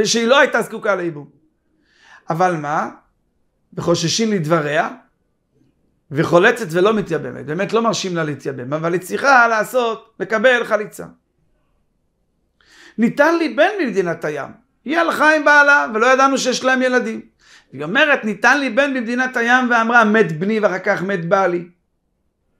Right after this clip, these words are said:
אז היא בעצם משאירה את עצמה בחזקה הקודמת, שהיא אמורה להתייבם, נאמנת.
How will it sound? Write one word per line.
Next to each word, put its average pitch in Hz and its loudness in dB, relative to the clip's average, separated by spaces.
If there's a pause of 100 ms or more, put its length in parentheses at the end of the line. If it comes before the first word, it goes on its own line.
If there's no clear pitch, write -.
(840)
אז 180 -10
היא 214 2
בעצם 220 0 (340)
משאירה 214 2
את 240 -4
עצמה 214 -6
בחזקה 196 -2
הקודמת, 165 -2
שהיא 214 -6
אמורה 208 0
להתייבם, 247 -2
נאמנת. 302 0